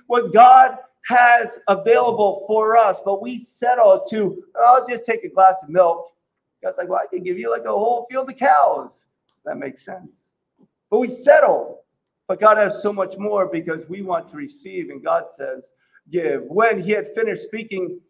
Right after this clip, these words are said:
he knelt and prayed with them. After three years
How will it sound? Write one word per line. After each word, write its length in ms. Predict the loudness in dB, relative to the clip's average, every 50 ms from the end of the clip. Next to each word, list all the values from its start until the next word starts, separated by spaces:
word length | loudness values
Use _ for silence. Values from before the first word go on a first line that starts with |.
| _ -12
he 180 | -10 -10 -10
knelt 520 | -10 -8 -2 0 2 2 2 2 0 -6 -8
and 160 | -10 -10 -8
prayed 260 | -6 -4 -4 -4 -6
with 120 | -8 -10
them. 200 | -8 -8 -8 -8 -2 0
After 420 | 0 0 0 -4 -4 -6 -6 -6 -6 -12 -18
three 360 | -14 -12 -10 -8 -8 -10 -10
years 600 | -12 -14 -14 -10 -6 -6 -6 -6 -6 -10 -12 -14